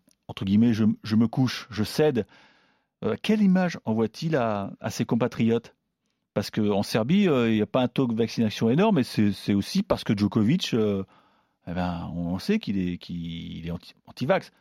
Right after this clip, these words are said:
Attention, je dis pas qu'il, euh, il milite pour l'anti-vax, mais voilà, il dit, « Moi, euh, moi, j'estime ne pas en avoir besoin. »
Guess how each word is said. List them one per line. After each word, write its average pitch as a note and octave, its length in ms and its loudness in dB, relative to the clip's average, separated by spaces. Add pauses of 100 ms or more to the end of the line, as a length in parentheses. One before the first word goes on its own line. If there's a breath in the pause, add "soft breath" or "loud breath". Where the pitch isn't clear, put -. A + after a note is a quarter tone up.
Attention, C3 240 -2
je G2+ 60 -2
dis A2 100 0
pas - 160 4
qu'il, A#2 280 2
euh, G#2 160 4
il A2+ 160 2
milite F3+ 300 4
pour C3 100 -2
l'anti-vax, C3+ 420 0
mais G#2+ 100 2
voilà, B2+ 260 4
il F#2 240 -2
dit, « C#3 200 0
Moi, C#3 340 4
euh, G#2 60 0 (260 loud breath)
moi, C#3+ 160 2
j'estime C3 320 0
ne B2 80 4
pas E3 120 2
en E3 60 4
avoir C3 200 2
besoin. » D#3 340 2